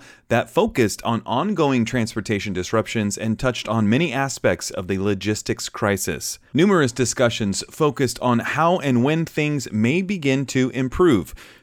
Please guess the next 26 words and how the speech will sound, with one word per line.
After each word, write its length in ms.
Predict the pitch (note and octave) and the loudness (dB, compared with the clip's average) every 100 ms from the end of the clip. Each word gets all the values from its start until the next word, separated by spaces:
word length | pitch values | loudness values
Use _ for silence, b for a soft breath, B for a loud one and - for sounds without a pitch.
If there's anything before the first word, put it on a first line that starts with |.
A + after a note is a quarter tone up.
| B | B
The 100 | D#2+ | -8
consensus 720 | F2 E2+ - A2 A2 A2+ - | -6 -6 -2 -2 0 -2 -2
among 440 | - F#2+ G2+ C3+ C3 | -6 -2 0 0 0
presenters 600 | A#2 F#2+ A#2 B2+ D3+ D#3+ B B - | -2 0 0 0 0 -2 B B -12
is 140 | F2 | -4
that 180 | G2+ F#2 | -2 0
we 120 | G#2 | 0
will 240 | G2 C#3 | 4 4
see 240 | D#3+ E3 C3+ | 4 0 0
improvement 480 | A2+ C#3+ B2 B2+ G#2 | 0 0 0 -2 0
throughout 240 | A#2 B2+ | 0 0
the 80 | - | -2
calendar 400 | C3 C#3 A#2+ G#2 | -4 0 0 2
year, 260 | A#2 C#3 | 2 2
with 340 | A#2+ G#2+ A2+ - | 2 0 -2 -8
something 600 | - F3+ A3 A3 E3 B2 | 0 2 2 2 0 0
like 320 | G2+ A2+ F3+ | 2 2 2
a 60 | G3 | 2
return 420 | D3+ - D3 B2+ | 0 0 0 0
to 100 | A2 | 0
normalcy 580 | G2 C3 C3+ B2 C#3 B2+ | 2 2 2 -2 -2 -2
being 360 | A2+ A#2 A#2 | 2 2 2
realized 540 | G#2 A#2+ A#2 A#2 A#2 A#2 | 2 2 4 2 0 -2
in 240 | A#2 A2+ | -2 -2
twenty 360 | - A2+ A#2 A#2+ | -2 0 0 0
twenty-three. 840 | A#2 G2+ G2 G2+ - D#3 A2 - | -2 -2 -2 -4 -4 0 0 -2